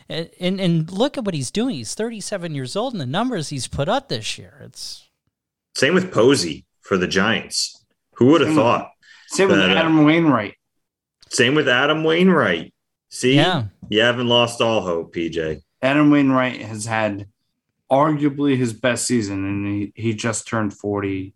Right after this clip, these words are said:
Speaker 3: today. So
Speaker 1: Happy
Speaker 2: You
Speaker 1: birthday,
Speaker 2: love to
Speaker 1: Adam.
Speaker 2: see it.
Speaker 3: Happy birthday, Adam Wainwright.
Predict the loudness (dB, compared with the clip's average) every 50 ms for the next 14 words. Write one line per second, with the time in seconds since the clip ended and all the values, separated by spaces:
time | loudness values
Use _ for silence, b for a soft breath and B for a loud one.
0 | _ _ _ -6 -4 -4 -4 -4 -6 -8 -14 _ _ _ _ _ _ _ _ _
1 | _ _ -20 -20 _ _ _ -18 -14 -12 -12 -12 -14 -16 _ _ _ _ _ _
2 | -6 -6 -4 -2 -2 -2 2 2 4 4 4 4 2 2 0 0 0 4 4 6
3 | 6 4 4 0 -6 -20 _ _ _ _ _ _ -8 -4 -4 -4 -4 -4 -6 -4
4 | -4 -6 -6 -6 -8 -6 -6 -6 -6 -8 -10 -10 -10 -12 -14 -14 -16 -18 -20